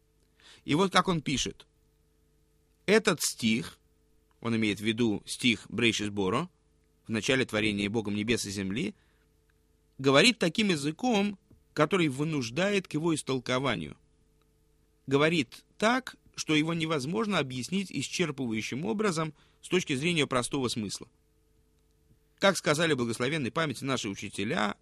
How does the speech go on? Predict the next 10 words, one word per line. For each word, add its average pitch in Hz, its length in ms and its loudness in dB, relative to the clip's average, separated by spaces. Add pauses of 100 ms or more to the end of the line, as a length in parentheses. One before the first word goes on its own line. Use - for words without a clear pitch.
ради 151 400 0
Торы, 214 440 2
и - 60 -12 (300)
так 127 180 -10
далее, 117 320 -6
ради 135 380 0
евреев, 170 560 -2
и - 360 -20
так 147 140 -6
далее. 139 260 -4